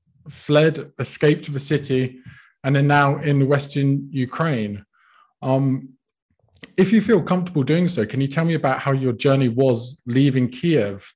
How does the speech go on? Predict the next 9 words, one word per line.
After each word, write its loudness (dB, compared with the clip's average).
Um, 0
how 2
long 0
did -2
it -6
take? -2
How 2
was -2
it? -4